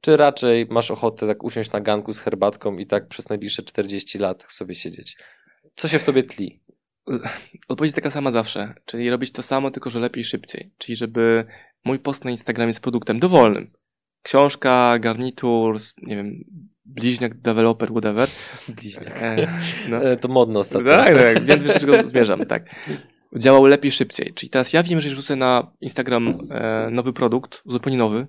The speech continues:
Speaker 2: nawet nie książkę, to wpadnie mi od jednego do stu zamówień. To jest bankowe. Ale co zrobić, żeby wpadło od stu do tysiąca zamówień w dobę? Czy robisz dokładnie to samo, ale że lepiej.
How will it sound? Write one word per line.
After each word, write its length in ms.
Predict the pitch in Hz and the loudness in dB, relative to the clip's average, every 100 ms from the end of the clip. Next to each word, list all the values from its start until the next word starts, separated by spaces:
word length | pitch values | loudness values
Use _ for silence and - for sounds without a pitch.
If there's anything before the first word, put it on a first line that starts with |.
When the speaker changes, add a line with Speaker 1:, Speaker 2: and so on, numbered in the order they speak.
| - | -10
Speaker 2:
nawet 180 | 113 123 | -8 -8
nie 60 | |
książkę, 480 | - 110 107 - 160 - _ - - - | -8 -10 -6 -4 -4 -6 _ -20 -20 -12
to 100 | 135 | -4
wpadnie 360 | - 143 139 | 0 2 0
mi 260 | 135 131 - _ _ - | -2 -4 -8 _ _ -10
od 180 | 120 | -4
jednego 280 | 131 131 143 | -2 2 0
do 80 | 127 | 0
stu 120 | - | -2
zamówień. 380 | 113 107 98 67 | 0 0 0 -4
To 220 | - - | -10 -8
jest 100 | 139 | 2
bankowe. 480 | 131 156 143 101 - - _ _ - - - | 6 6 4 0 -2 -8 _ _ -20 -20 -2
Ale 140 | 117 | -2
co 160 | 117 175 | 0 -2
zrobić, 300 | 165 165 160 | -2 0 -2
żeby 180 | 147 139 | -4 -4
wpadło 400 | 147 139 139 139 - - | -6 2 2 2 -6 -12
od 180 | - 123 | -8 -6
stu 300 | - - 165 | -6 -4 -2
do 80 | 151 | -2
tysiąca 280 | - 147 120 | -2 0 0
zamówień 320 | 107 98 98 | 0 0 -2
w 40 | |
dobę? 260 | 95 - - - _ _ _ _ _ _ _ | 0 0 -2 -10 _ _ _ _ _ _ _
Czy 120 | 143 | -4
robisz 120 | 127 | -2
dokładnie 320 | 123 127 165 | -2 0 -2
to 100 | 170 | -2
samo, 300 | 156 110 120 | 0 0 0
ale 100 | 123 | -2
że 140 | 123 123 | 0 2
lepiej. 420 | 120 107 - | 2 2 -2